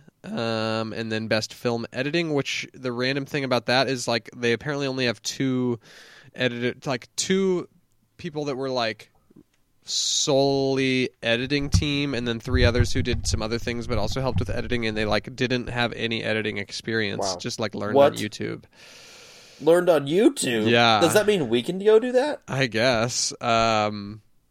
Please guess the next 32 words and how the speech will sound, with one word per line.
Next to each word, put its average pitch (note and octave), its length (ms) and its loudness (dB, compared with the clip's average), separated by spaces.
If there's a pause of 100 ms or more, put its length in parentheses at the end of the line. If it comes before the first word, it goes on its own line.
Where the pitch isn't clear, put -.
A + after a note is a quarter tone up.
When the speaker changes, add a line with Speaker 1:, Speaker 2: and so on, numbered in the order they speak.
(560)
Speaker 1:
so - 180 -4
yeah, B2 280 2
I B2 80 -8
mean, A#2 360 -6 (1160)
Wes, D3+ 360 0 (300)
I'm D3 120 -2
gonna, F#3+ 180 -2 (160)
I D#3 100 -2
mean, D#3+ 180 0
I D#3 100 2
just F3+ 160 -2
told D#3 160 0
you D3 80 0
this C#3 100 -2
a - 40 -2
little A2+ 180 0
bit. A2 160 0
I C3+ 120 2
have D#3 260 2
seen B2+ 140 2
the A2+ 60 -2
movie. G2+ 360 -2 (340)
I've B2+ 140 0
talked C#3+ 220 0
about C#3 140 0
the B2+ 60 -10
movie B2+ 160 -2
with A#2 140 -4
a - 20 -2
lot G#2 160 0
of G#2+ 60 -6
people. A2 440 -6